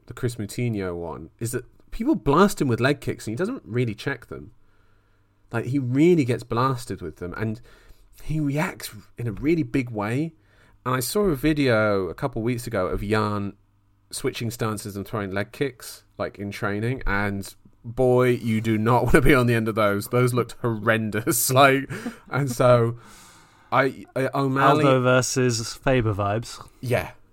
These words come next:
Speaker 1: Yeah, very much so. I, I, if O'Malley, if he's gonna win this fight, he needs to be switching stances a lot. And I would say kicks up the middle as well.
Speaker 2: <sighs>
Speaker 1: But he needs to be wary of getting those getting caught and getting taken down, 'cause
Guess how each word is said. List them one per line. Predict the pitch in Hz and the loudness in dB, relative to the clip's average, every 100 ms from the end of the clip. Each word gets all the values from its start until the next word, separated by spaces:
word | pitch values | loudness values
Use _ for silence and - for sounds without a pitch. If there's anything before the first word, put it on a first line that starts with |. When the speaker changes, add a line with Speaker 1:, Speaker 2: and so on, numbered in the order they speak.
| _ _ _ _ | _ _ _ _
Speaker 1:
Yeah, | - 113 - | -10 -8 -8
very | - 87 - | -8 0 2
much | 120 - | 2 0
so. | - 76 76 - | -2 -6 -8 0
I, | 139 | 4
I, | 151 | 4
if | 139 139 120 | 4 -2 0
O'Malley, | 147 151 170 170 165 139 | 0 2 4 4 2 0
if | 143 | -4
he's | 151 | -4
gonna | 165 120 | -2 0
win | 123 | 0
this | 117 110 | -2 -4
fight, | 110 92 | -6 -6
he | 117 | -6
needs | 113 107 | -6 -8
to | - | -10
be | |
switching | 101 107 - 101 | -10 -10 -10 -10
stances | - 95 - 95 - | -10 -10 -10 -12 -8
a | |
lot. | 98 95 95 - _ _ _ _ _ _ - | -8 -6 -6 -8 _ _ _ _ _ _ -10
And | 110 107 104 - | -6 -6 -6 -6
I | 113 | -4
would | 107 | -4
say | - 95 | -6 -6
kicks | - 113 - - | -8 -12 -10 -10
up | - | -8
the | |
middle | 98 92 87 87 104 - | -6 -6 -8 -12 -14 -14
as | 98 | -8
well. | 95 90 90 117 - | -6 -6 -8 -12 -10
Speaker 2:
<sighs> | |
Speaker 1:
But | 104 | -8
he | 120 | -4
needs | 131 131 | -4 -4
to | 123 | -6
be | 113 107 | -8 -6
wary | 95 110 113 110 | -4 -4 -2 -2
of | 98 - | -4 -6
getting | 117 101 92 | -8 -8 -8
those | 107 104 | -8 -8
getting | - 78 | -10 -12
caught | - 110 98 | -8 -6 -6
and | 92 | -8
getting | 92 85 | -12 -12
taken | - 95 98 90 | -10 -10 -10 -10
down, | 92 87 | -10 -10
'cause | 87 92 | -12 -14